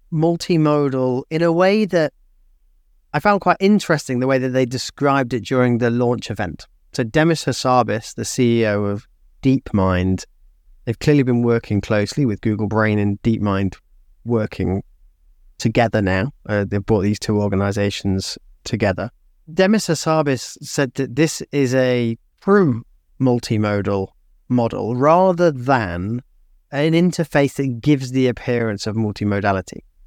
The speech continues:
So I think what he was referencing there was if you use Chat G P T,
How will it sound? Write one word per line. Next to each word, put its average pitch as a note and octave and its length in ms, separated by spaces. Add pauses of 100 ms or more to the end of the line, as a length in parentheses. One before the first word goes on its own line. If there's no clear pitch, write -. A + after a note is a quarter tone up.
(100)
So - 120
I C3+ 40
think B3+ 200
what A3 100
he F#3+ 80
was D3 120
referencing A#2 520
there G#2 180
was G#2 320 (1080)
if F3 180
you G3+ 80
use F3 180
Chat A#2+ 280
G A#2+ 180
P A#2 220
T, G#2+ 480